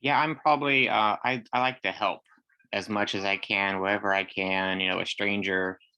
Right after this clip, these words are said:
could ask me, Carmela could ask me to go to D C and flip her Airbnb, and I would try to find a way to do it. <laughs> Like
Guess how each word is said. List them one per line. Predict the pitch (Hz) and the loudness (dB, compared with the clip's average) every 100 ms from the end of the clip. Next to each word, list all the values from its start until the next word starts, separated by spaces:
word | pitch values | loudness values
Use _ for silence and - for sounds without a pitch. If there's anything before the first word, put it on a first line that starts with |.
| - _ _ - | -20 _ _ -4
could | 101 | 0
ask | 95 98 - | 2 0 -4
me, | 101 98 85 | -4 -2 -4
Carmela | - 131 123 120 | -2 0 2 0
could | 113 113 | 2 2
ask | 110 - | 2 0
me | 113 | -2
to | |
go | 113 113 | 0 -2
to | |
D | 113 110 | 0 -2
C | 104 127 110 | 0 2 2
and | - | 0
flip | - 107 | -4 -4
her | 107 | -4
Airbnb, | 101 104 104 101 101 104 | -2 -2 0 -2 0 0
and | 98 | 0
I | 101 | -2
would | 98 | -2
try | 95 120 107 | -2 0 0
to | 107 | 0
find | 104 101 101 | 0 0 -2
a | |
way | 98 98 | -4 -2
to | 98 | -2
do | 95 104 | -2 0
it. | 98 - | -2 -6
<laughs> | - 127 | -8 -4
Like | 139 117 | -2 -2